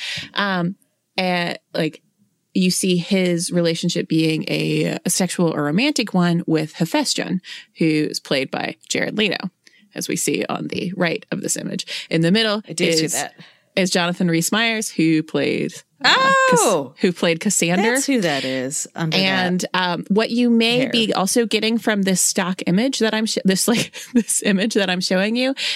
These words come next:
Speaker 1: you may, like,
Speaker 2: Yeah.
Speaker 1: hear the Irish accent coming off of that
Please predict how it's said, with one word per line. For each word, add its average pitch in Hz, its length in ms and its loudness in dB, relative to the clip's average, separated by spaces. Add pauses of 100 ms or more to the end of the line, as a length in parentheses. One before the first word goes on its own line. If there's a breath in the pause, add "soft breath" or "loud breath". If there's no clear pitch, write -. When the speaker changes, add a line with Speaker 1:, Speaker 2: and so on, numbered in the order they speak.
Speaker 1:
you 208 240 4
may, 226 220 4
like, 202 160 4
Speaker 2:
Yeah. 160 100 2
Speaker 1:
hear 220 480 2
the 185 180 2
Irish 180 500 0
accent 240 540 0 (380)
coming 202 400 0
off 160 260 -2
of 202 200 0
that 196 360 0